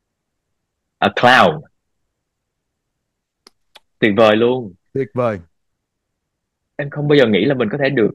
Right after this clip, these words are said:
Speaker 1: học trong trường đại học vợ-, bởi một cái người dạy giáo viên là một cái người professional clown. Em không ngờ được mình đi học đại học mà mình được vào một cái lớp mà thứ nhất là toàn vô mỗi ngày là một vài món đồ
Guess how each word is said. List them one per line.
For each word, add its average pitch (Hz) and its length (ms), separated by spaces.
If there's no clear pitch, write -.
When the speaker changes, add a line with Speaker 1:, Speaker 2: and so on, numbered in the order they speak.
Speaker 1:
học - 260
trong 127 160
trường 110 160
đại 98 140
học 95 320
vợ-, 98 300
bởi 101 280
một 139 140
cái 143 100
người 117 160
dạy 90 260
giáo 120 100
viên 135 280
là 107 80
một 90 220
cái 131 100
người 95 420
professional 120 640
clown. 151 480
Em 131 160
không 139 200
ngờ 110 240
được 95 120
mình 98 240
đi 117 240
học 95 280
đại 98 220
học 90 320
mà 90 100
mình 90 200
được 82 140
vào 85 180
một 90 100
cái 85 140
lớp 87 200
mà 90 460
thứ 127 100
nhất 147 240
là 92 160
toàn 87 440
vô 104 100
mỗi 95 200
ngày 101 180
là 87 100
một 85 200
vài 87 180
món 92 160
đồ 95 80